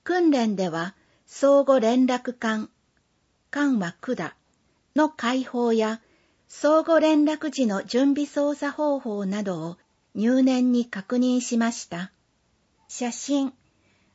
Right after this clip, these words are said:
ブルーの作業服を着た水道局職員がT字型の細長い金属製工具を使って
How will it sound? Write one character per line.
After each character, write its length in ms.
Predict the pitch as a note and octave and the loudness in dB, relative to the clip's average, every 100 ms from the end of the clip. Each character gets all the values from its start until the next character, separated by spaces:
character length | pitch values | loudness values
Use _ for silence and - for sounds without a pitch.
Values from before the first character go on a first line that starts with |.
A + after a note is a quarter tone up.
| _ | _
ブ 140 | - B3+ | -4 -2
ル 100 | D#4+ | 0
ー 140 | E4 | 2
の 120 | C4 | 2
作 220 | A#3 A3+ A3 | 0 -4 0
業 260 | C#4 C#4+ | 2 0
服 320 | C#4 - A3 | -2 -4 -4
を 80 | F#3+ | -2
着 140 | F#3+ - | -6 -14
た 300 | F3 F3 - _ | -8 -8 -10 _
水 360 | - A#3+ C#4 | -6 -2 0
道 200 | C#4+ C#4+ | 0 0
局 300 | C#4 C#4 C4+ | 0 -6 -6
職 320 | - C4 - | -6 -6 -2
員 280 | C#4 A3 G3+ | 0 0 -2
が 240 | F3+ E3+ F#3 _ _ _ _ _ | -4 -10 -12 _ _ _ _ _
T 240 | - D4+ C#4+ | -2 0 0
字 120 | C#4+ | -2
型 320 | C#4+ C#4 C4+ | -4 -2 0
の 200 | B3+ B3+ | 0 0
細 380 | - A#3 A3+ D#4 | -4 -8 -2 0
長 300 | D#4+ D#4+ D#4+ | 2 0 -2
い 80 | B3 | -2
金 300 | - B3 C4 | -2 2 2
属 240 | C4+ C4+ | 0 -4
製 240 | - C4+ C4+ | -2 -2 -2
工 320 | C#4 D4 C4+ | 0 2 2
具 140 | F#3 | 0
を 100 | F3+ | -6
使 280 | - - F#3+ | -8 -10 -8
っ 60 | F#3 _ | -8 _
て 220 | F3 F3 | -10 -10